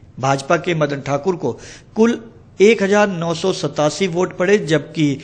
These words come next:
मनीष भारद्वाज को एक हजार छियानवे वोट पड़े।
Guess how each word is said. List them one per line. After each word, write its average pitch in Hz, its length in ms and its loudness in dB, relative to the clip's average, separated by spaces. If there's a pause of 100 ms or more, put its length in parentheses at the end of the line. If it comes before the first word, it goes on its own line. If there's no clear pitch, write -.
(300)
मनीष 156 440 -2
भारद्वाज 151 500 2
को 123 220 -8 (100)
एक 196 240 4
हजार 147 480 0
छियानवे 156 420 -2
वोट 127 340 -8
पड़े। 110 240 -2